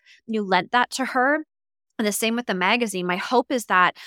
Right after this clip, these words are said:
people realize things don't always have to be so curated. They don't always have to make perfect sense. And we don't ever wait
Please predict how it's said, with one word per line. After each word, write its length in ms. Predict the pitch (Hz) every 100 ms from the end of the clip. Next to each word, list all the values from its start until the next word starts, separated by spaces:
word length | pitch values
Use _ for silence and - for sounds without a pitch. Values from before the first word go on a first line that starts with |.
| -
people 280 | 254 247 226
realize 600 | 185 220 254 208 180 185
things 320 | - 254 285
don't 200 | 349 339 -
always 340 | 220 262 262
have 240 | - 214 -
to 120 | 220
be 220 | 208 196
so 300 | 196 190 208
curated. 680 | - - 202 196 220 240 208
They 100 | 196
don't 200 | 220 285 -
always 300 | 208 240 240
have 120 | 233
to 80 | 226
make 200 | 208 -
perfect 380 | 208 202 202 -
sense. 340 | 202 214 254 - - -
And 120 | 233
we 100 | 233
don't 380 | - 233 269 - -
ever 280 | 269 254 285
wait 460 | 208 294 269 190